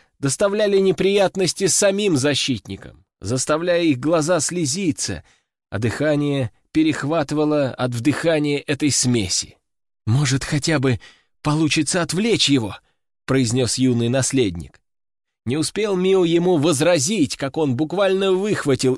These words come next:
из лап ближайшего к нему защитника шипострел, затем ловко взобрался на ближайший ствол и оттуда стал стрелять в беснующегося безмолвного. Какое-то время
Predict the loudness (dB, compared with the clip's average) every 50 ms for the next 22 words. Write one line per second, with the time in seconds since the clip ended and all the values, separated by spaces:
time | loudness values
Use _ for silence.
0 | 0 0 0 0 2 0 0 0 0 0 0 0 0 0 2 2 2 0 0 0
1 | -2 -2 -2 -2 -2 0 0 2 0 2 0 0 0 0 -2 -4 -4 -4 -4 -4
2 | -2 0 0 0 0 2 0 0 0 0 -2 -2 -2 -2 0 0 0 0 0 -2
3 | -6 -10 _ _ _ _ _ _ _ _ _ -6 -2 -2 0 0 2 2 2 4
4 | 4 4 4 2 2 0 -2 -4 -4 -2 0 0 0 0 0 0 0 0 0 0
5 | -2 -2 0 0 0 0 0 0 2 2 0 0 0 0 0 -2 -2 -2 -4 -2
6 | 0 0 2 2 0 -2 -4 _ _ _ _ _ _ -4 0 2 2 2 0 -2
7 | _ -4 0 0 2 2 4 2 2 0 -4 _ -10 -6 -6 -4 -2 0 0 0
8 | 0 -2 -2 -2 -2 -2 0 0 0 2 2 2 0 -2 -4 0 0 0 2 2
9 | 2 2 2 4 2 2 2 0 0 0 0 0 0 0 2 2 2 2 4 2
10 | 2 2 2 0 -2 -4 -6 -8 -8 -12 -18 _ _ _ _ _ _ _ _ _
11 | _ _ -8 -8 -6 -2 0 0 0 0 0 0 0 0 0 2 2 2 0 0
12 | -2